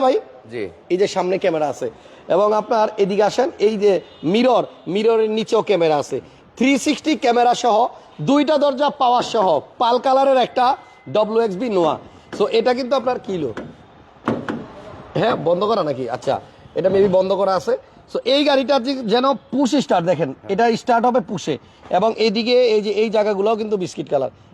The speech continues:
Speaker 1: একটু আনকমন গাড়ি। যদি কেউ ডাব্লিউএক্সবি নোয়া কিনতে চান, আপনারা আজকের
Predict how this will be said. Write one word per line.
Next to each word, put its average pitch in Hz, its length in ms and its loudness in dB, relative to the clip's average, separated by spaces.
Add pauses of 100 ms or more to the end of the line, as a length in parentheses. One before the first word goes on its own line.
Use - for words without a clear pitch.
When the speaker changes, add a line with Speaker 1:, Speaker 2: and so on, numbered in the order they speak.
Speaker 1:
একটু - 220 -2
আনকমন 254 520 2
গাড়ি। 240 260 0 (440)
যদি 233 200 2
কেউ 254 240 2 (560)
ডাব্লিউএক্সবি 240 460 0
নোয়া 240 280 0
কিনতে 247 220 -4 (100)
চান, 277 260 0 (400)
আপনারা 254 400 2 (100)
আজকের 269 260 0